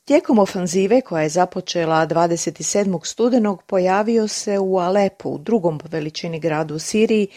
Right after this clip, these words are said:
nakon što ga je prvi put u ratu oteo vladinim snagama. Tijekom godina prestao je nositi turban koji nose džihadisti, često preferirajući vojnu uniformu. Otkako je dvije tisuće šesnaeste godine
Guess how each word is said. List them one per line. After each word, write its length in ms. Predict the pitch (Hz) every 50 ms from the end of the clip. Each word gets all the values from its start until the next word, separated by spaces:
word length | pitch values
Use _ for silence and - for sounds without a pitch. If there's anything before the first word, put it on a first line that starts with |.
| - - - - _
nakon 240 | - 202 214 - 214
što 220 | - - - 185 175
ga 140 | 156 170
je 220 | 165 165 160 160 165
prvi 360 | - - 294 285 269 214 180
put 340 | 175 - 226 226 220 - -
u 60 | 240
ratu 440 | 175 185 214 226 - - 226 202 - -
oteo 380 | 208 196 196 - 196 170 160
vladinim 460 | 147 160 160 156 151 160 170 175 180
snagama. 640 | 175 - - 185 170 160 165 - - - - 67 - - _ - - - - - - - _
Tijekom 340 | - - 202 - - 170 170
godina 640 | - 180 170 165 156 170 202 214 220 247 262 269 302 - _ - - _ _ _
prestao 440 | _ 233 220 247 285 - - 254 208
je 60 | 185
nositi 460 | 175 180 185 190 - 196 185 - 175 170
turban 460 | - - 190 190 202 190 226 220 214
koji 380 | 220 - 175 160 156 156 160
nose 540 | 160 160 165 165 160 - - 170 156 151 151
džihadisti, 920 | 147 - 160 165 156 - 165 160 160 196 208 - - - _ 254 240 233 220 -
često 500 | - - 233 233 247 - - - 208 196
preferirajući 920 | - - 175 - - 180 165 170 175 185 208 208 202 196 196 - - - 202
vojnu 380 | 175 185 196 190 175 156 147
uniformu. 680 | 143 143 139 - - - - - - - 139 139 143 - _ _ - - - - - - _
Otkako 500 | 262 185 185 - - 185 180 - - 185
je 220 | 185 180 175 175
dvije 260 | 170 165 202 262 262 -
tisuće 560 | - 240 254 - - 208 - - 190 170 170
šesnaeste 640 | - - - 214 240 - - 202 170 - - 175 147
godine 500 | 127 151 139 143 - 175 196 226 254